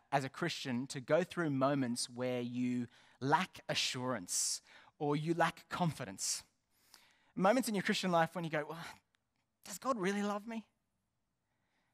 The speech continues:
H-, have I blown it this time? Am I really someone who's got God's Holy Spirit in me? Am I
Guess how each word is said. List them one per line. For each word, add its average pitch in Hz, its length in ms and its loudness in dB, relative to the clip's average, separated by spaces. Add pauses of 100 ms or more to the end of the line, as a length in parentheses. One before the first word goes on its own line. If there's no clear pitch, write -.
H-, - 60 -16 (120)
have 226 160 -2
I 269 60 8
blown 190 420 6
it 202 140 4
this 208 180 6
time? 220 360 2 (1800)
Am 202 100 4
I 220 60 8
really 226 580 0 (160)
someone 226 340 4
who's 202 120 6
got 214 260 0
God's 202 240 0
Holy 208 260 -4
Spirit 202 440 4
in 226 80 6
me? 240 140 6
Am 208 100 6
I 208 120 4